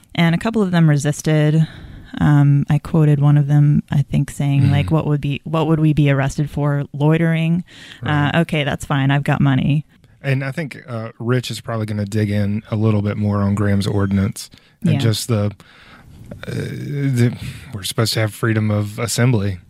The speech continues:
Speaker 2: uh, and just our general problems with these ordinances that restrict assembly and petition. Um, so, quite frankly, we're on act bac's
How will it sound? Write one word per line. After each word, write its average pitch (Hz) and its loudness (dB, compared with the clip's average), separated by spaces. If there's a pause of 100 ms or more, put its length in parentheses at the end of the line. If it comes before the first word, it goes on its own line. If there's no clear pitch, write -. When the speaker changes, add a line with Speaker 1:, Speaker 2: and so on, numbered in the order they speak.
(320)
Speaker 2:
uh, 104 -2
and 117 0
just 123 0
our 113 0
general 104 -4 (200)
problems 101 -4
with 98 -4
these 98 0 (720)
ordinances 120 -2
that 107 -6
restrict 104 -2 (420)
assembly 98 0 (260)
and 95 -2
petition. 101 0 (540)
Um, 90 -2 (280)
so, 104 0 (840)
quite 131 -4
frankly, 123 -2
we're 110 -4
on 107 -4
act 110 -2
bac's - -6